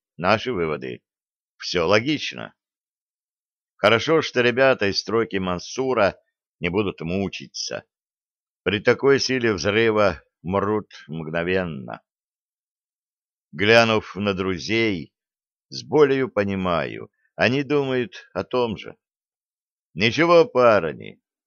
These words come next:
смерть — это не конец. Есть танец золотых искр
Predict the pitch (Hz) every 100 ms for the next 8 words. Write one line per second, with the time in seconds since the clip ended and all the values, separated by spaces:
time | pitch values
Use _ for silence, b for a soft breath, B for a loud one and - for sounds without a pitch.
0 | _ - - 123 139 120 120 120 113 110
1 | 95 101 117 110 92 - - - _ _
2 | _ _ _ _ _ 113 131 113 - -
3 | - - 120 120 113 101 - 82 87 95
4 | 98 117 - 104 113 107 - 95 90 80